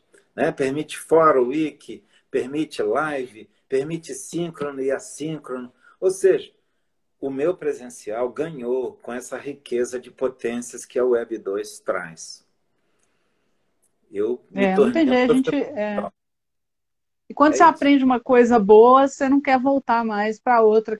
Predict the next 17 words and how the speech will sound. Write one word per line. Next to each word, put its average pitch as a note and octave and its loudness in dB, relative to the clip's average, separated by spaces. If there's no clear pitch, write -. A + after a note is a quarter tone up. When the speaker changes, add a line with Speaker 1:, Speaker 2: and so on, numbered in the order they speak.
Speaker 2:
que G#3+ -6
não G#3 -8
funcionava G3 -6
tão G3+ -10
legal, F3+ -4
né? F#3 -8
Speaker 1:
Só B2 2
se - -10
for A#3+ -2
louco, D#3+ -2
né? B2+ -16
Speaker 2:
É, G3 4
então G3+ -12
você G3+ -6
acaba A#3 2
misturando G#3+ 0
naturalmente, F#3+ -6